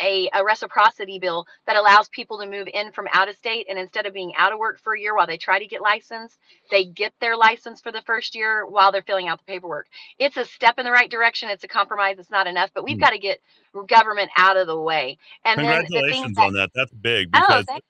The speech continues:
Speaker 2: the, the nursing shortage, also very big. We're shorted,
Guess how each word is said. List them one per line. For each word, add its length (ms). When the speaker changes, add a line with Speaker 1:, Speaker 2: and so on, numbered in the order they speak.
Speaker 2:
the, 180
the 120
nursing 460
shortage, 800
also 300
very 280
big. 220
We're 160
shorted, 520